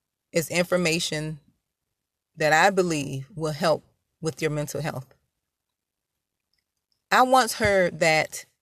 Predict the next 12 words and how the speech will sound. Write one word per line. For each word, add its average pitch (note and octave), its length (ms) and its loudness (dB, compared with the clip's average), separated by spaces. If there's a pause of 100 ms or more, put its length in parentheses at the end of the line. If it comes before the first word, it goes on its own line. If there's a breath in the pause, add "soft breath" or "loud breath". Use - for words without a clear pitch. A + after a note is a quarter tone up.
(180)
we F3 140 -6
have - 180 0
to E3 140 -4
mind G3+ 680 0 (720)
what E3+ 320 2
we, E3+ 320 -6 (1000)
what F#3 240 2
we F3 140 -6
put F#3 200 -2
into E3+ 260 -4
our D3+ 180 -2
minds. C#3+ 680 -8